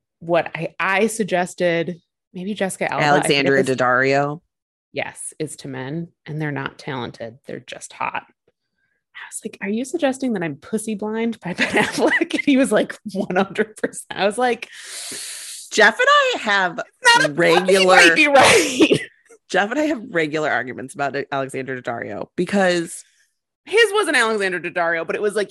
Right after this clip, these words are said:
Speaker 1: in that vein of, he was like, "You said I only liked this woman 'cause she was hot." And I
Speaker 2: Scarlett
Speaker 1: was like, "I believe
Speaker 2: Johansson.
Speaker 1: that's true." No.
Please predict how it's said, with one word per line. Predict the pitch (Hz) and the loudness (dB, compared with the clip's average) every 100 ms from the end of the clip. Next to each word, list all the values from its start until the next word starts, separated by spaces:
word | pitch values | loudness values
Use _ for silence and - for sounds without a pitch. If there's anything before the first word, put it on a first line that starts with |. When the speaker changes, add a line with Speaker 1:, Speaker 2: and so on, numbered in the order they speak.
| - | -8
Speaker 1:
in | 247 247 208 | -8 -6 -2
that | 180 175 | -2 -2
vein | 180 175 160 139 | -4 -6 -10 -14
of, | 131 | -10
he | 196 | -6
was | 185 180 | -4 -6
like, | 170 | -8
"You | 185 226 226 | -8 -6 -2
said | 220 | 0
I | 190 175 | 2 0
only | 135 180 175 170 | -2 -6 -6 -8
liked | 160 160 - | -10 -14 -14
this | 165 165 | -12 -10
woman | 147 151 | -10 -10
'cause | 165 156 | -10 -10
she | 143 | -8
was | 123 - | -10 -8
hot." | 151 131 - | -6 -4 -2
And | 160 | 2
I | |
Speaker 2:
Scarlett | 147 131 | 2 4
Speaker 1:
was | |
like, | 139 135 | 2 2
"I | 131 | 2
believe | 135 | 4
Speaker 2:
Johansson. | 143 185 | 4 2
Speaker 1:
that's | 233 - | -4 -6
true." | 330 254 175 - | -2 0 -2 -6
No. | 170 175 180 170 180 | -8 -4 -4 -4 -6